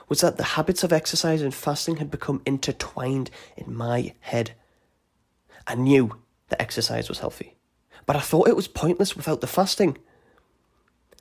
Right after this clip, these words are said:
I refrained from telling my counsellor, as I was scared he would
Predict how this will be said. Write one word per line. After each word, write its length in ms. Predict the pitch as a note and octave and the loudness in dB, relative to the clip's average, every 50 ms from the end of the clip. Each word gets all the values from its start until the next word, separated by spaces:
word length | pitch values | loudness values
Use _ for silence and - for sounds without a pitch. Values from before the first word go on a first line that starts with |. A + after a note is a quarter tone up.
| _ _ _ _ _ - - _ _ _ _ _ | _ _ _ _ _ -20 -20 _ _ _ _ _
I 80 | - C#3 | -8 -4
refrained 680 | D3+ D3 - - - - D3 D3 C#3 C#3 C3+ C3 B2+ - - _ _ _ _ | -2 -2 -2 -4 -6 0 2 4 4 4 4 2 -2 -6 -14 _ _ _ _
from 200 | - - - C3 | -12 -8 -8 -6
telling 320 | - - - C3 C3+ C#3 | -6 -4 -2 0 0 0
my 100 | C3+ C3 | 0 -2
counsellor, 540 | B2 - - C3+ C3+ C3+ - - C#3 C#3+ C#3+ - _ - - - - - - - - - - _ _ - | -2 -2 -2 -2 -2 -2 -2 -2 -2 -4 -4 -6 _ -20 -20 -20 -20 -20 -20 -20 -20 -20 -20 _ _ -10
as 80 | - | -8
I 60 | - - | -4 -4
was 120 | D3+ C#3 | -2 -2
scared 540 | - - - - - - B2+ B2 C3 C#3+ D#3 | -2 -2 -4 -4 -6 -8 -8 -4 -4 -2 -2
he 80 | F#3 | 2
would 260 | G3 G3+ F3+ - - | 2 2 2 0 -2